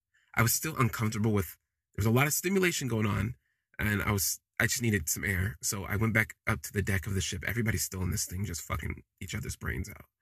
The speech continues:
Um, I go back to the deck of the ship,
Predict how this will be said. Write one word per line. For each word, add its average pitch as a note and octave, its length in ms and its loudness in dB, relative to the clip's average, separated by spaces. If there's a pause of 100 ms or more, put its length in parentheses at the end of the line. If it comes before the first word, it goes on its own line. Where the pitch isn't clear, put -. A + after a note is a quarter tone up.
(560)
Um, F#2 320 0
I - 60 4
go A2+ 160 0
back A#2 240 0
to A2+ 100 -6
the F#2+ 80 -4
deck F#2 240 -2
of F#2+ 80 -2
the G2 60 0
ship, F2+ 360 -2